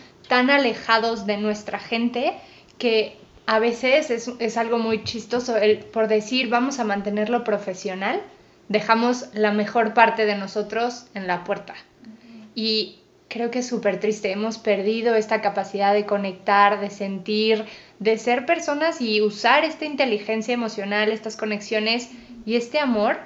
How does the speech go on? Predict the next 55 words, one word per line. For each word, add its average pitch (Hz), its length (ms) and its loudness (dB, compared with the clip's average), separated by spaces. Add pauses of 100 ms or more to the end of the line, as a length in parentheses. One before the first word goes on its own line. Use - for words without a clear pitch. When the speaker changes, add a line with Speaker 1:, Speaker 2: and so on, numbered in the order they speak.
(120)
Speaker 1:
también 226 480 0
en 285 100 0
el 240 140 -2
trabajo. 208 580 -2
Y 226 100 -8
entonces 262 480 -2
ese 277 180 -8
es 269 120 -6
el 208 140 0
segundo 220 480 0
pilar. - 240 -4 (760)
El 262 160 2
tercer 285 360 6
pilar 254 540 2
va 220 120 8
de 220 80 6
la 208 120 2
mano 208 340 -2
y 214 120 0
es 208 140 -2
generar 208 400 0
líderes 220 560 2
conscientes, 196 920 -6
líderes 220 380 0
Speaker 2:
Eso - 80 -12
Speaker 1:
que 208 80 -4
Speaker 2:
me 202 60 -8
Speaker 1:
son 220 280 2 (100)
Speaker 2:
encanta. 214 100 -8 (480)
Speaker 1:
líderes 330 380 4
que 240 160 0
ven 254 320 0
las 330 200 0
cosas 311 280 -2
de 285 60 -6
una 285 100 -4
manera 220 320 2
diferente, 196 500 -4
que 208 120 -10
ya 220 120 0
no 277 80 -4
están 208 260 0
orientados 233 540 2
solamente 233 480 2
a 233 40 2
resultados, 208 840 -2
sino 226 260 -2
que 220 120 0
saben 269 260 4
que 285 60 -2
estos 277 220 -2
resultados 220 540 0
van 220 160 2
a 226 60 0
llegar 208 640 0